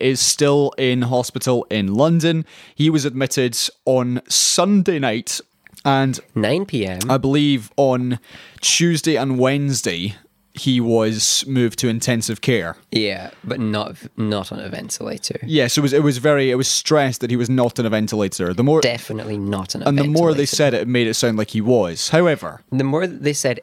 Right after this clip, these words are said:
Speaker 2: anything, the worse it sounded. Towards the end of their, their stint, I was believing he was actually dead because of how positive all their messages were.
Speaker 1: The fact that he was in intensive care shows he was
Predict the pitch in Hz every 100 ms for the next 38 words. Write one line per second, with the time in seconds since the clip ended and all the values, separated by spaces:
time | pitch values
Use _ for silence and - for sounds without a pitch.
0 | - 110 110 98 107 95 95 113 101 98
1 | 92 - - - - - - - 143 160
2 | 156 143 123 107 117 113 101 104 95 92
3 | 90 - 107 101 - - 92 - - 113
4 | 113 107 101 92 104 98 95 98 95 -
5 | - 101 95 95 95 - - 110 101 98
6 | 101 98 - - 98 - 101 101 95 190
7 | - - 98 98 - 104 110 127 - 180
8 | 185 170 165 147 147 127 131 127 139 127
9 | 123 - 120 113 - 131 120 - 117 110
10 | 101 - - -